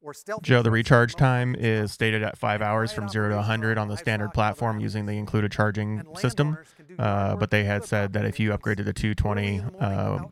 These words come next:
Speaker 1: the
Speaker 2: install,
Speaker 1: neighbors
Speaker 2: uh,
Speaker 1: or
Speaker 2: setup
Speaker 1: family.
Speaker 2: option that you can charge, uh,
Speaker 1: Quiet
Speaker 2: lower than that, they
Speaker 1: rides
Speaker 2: just don't
Speaker 1: create
Speaker 2: state a time for that.
Speaker 1: differentiated riding experience. And we're confident you're going to love it. The electric powertrain also delivers the most usable torque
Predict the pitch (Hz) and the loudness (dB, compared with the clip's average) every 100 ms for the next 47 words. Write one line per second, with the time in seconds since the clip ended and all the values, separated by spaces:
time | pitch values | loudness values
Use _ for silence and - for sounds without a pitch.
0 | - 117 98 107 104 101 - - - 151 | -4 -2 0 2 2 0 -4 -12 -12 -6
1 | 139 123 135 - 107 104 - - 101 - | -4 -4 0 0 0 -2 -6 -2 -2 -2
2 | 104 98 110 - 95 90 - 107 95 92 | -4 -2 -4 -2 -4 -4 -2 -2 -2 -4
3 | 90 101 110 104 95 95 90 101 - 92 | -4 0 0 0 -2 -2 -2 -2 -2 -2
4 | - 95 92 92 92 98 90 113 170 170 | -2 -2 -2 -4 -2 -2 -4 -4 -8 -20
5 | 160 131 135 131 131 120 - 131 123 123 | -20 -16 -16 -16 -20 -20 -20 -16 -16 -18
6 | - - _ _ _ _ _ 147 160 240 | -20 -20 _ _ _ _ _ -12 -6 -4
7 | - 175 175 165 143 139 _ 175 208 226 | -6 -10 -10 -8 -10 -12 _ -16 -12 -10
8 | 214 220 160 143 165 127 _ _ _ _ | -8 -6 -6 -4 -4 -8 _ _ _ _
9 | _ _ _ _ _ _ 160 160 208 226 | _ _ _ _ _ _ -4 -2 -2 -6
10 | - 190 202 - 196 185 196 165 196 196 | -8 -6 -6 -8 -10 -10 -14 -6 -4 -4
11 | 196 165 143 131 135 123 - _ 139 143 | -6 -6 -6 -8 -10 -12 -18 _ -18 -12
12 | 165 - 123 139 196 208 220 - 165 160 | -12 -12 -16 -12 -10 -8 -8 -8 -6 -6